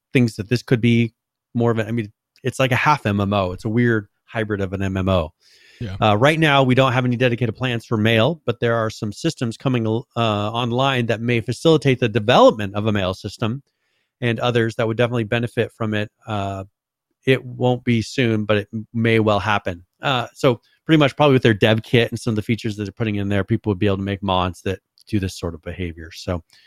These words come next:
Speaker 1: those are a few of the things on that Q and A. We'll have a link to it if you wanna go through and read some of the others,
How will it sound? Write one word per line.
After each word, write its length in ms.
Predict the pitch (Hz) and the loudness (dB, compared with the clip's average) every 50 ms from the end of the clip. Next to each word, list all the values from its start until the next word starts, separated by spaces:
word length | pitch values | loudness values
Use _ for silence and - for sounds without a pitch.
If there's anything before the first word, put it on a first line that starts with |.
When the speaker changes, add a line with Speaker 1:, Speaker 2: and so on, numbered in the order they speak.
| _ _ _ _ _ _ _ _ | _ _ _ _ _ _ _ _
Speaker 1:
those 140 | - 151 147 | -4 0 0
are 40 | 147 | 2
a 60 | 120 | 4
few 160 | - 160 160 | 6 6 6
of 80 | 147 127 | 6 6
the 80 | 135 | 4
things 400 | 123 - 143 131 131 127 117 - - _ | 2 4 2 2 2 2 -2 -4 -8 _
on 140 | 123 123 127 | -6 -6 -4
that 160 | 127 120 113 | -4 -6 -4
Q 140 | - 131 127 | -2 -2 -2
and 80 | 117 117 | 0 0
A. 80 | 117 | -2
We'll 120 | 113 113 110 | -2 -2 -2
have 120 | 123 117 | -2 -4
a 40 | 113 | -4
link 220 | 113 117 117 - | -4 -4 -6 -6
to 140 | - - 120 | -4 0 0
it 60 | 110 | 0
if 120 | 107 - - | 0 -2 -4
you 60 | 110 | -6
wanna 160 | 107 104 104 | -8 -6 -4
go 100 | 98 107 | -4 -4
through 200 | 104 - 113 107 | -4 -2 -4 -6
and 100 | 101 95 | -4 -2
read 180 | 104 104 101 - | -2 -4 -4 -4
some 240 | - - 117 107 101 | -6 -6 -4 -4 -2
of 60 | 95 | -2
the 100 | 101 104 | 0 0
others, 400 | 107 104 117 131 147 - - | 2 4 4 4 2 0 -6